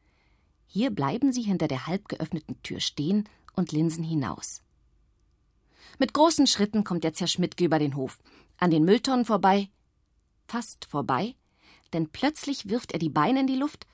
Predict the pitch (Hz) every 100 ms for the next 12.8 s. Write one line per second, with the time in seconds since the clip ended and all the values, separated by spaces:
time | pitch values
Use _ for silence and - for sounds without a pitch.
0 | _ _ - 196 185 208 196 156 240 262
1 | 294 - _ _ - 156 147 170 160 -
2 | 165 151 - 139 165 202 - 143 175 151
3 | - 117 - - _ _ _ _ _ _
4 | _ _ _ _ _ _ _ _ - 277
5 | 311 285 226 175 160 - 311 285 151 208
6 | - - 160 156 202 233 - 262 208 190
7 | 175 175 170 196 185 208 - 139 120 -
8 | - _ _ _ _ _ _ _ _ _
9 | - - - 170 214 - 190 - - 147
10 | - - 165 - 139 - - 95 202 -
11 | _ _ _ _ _ - _ _ _ -
12 | 151 156 202 196 160 - 175 170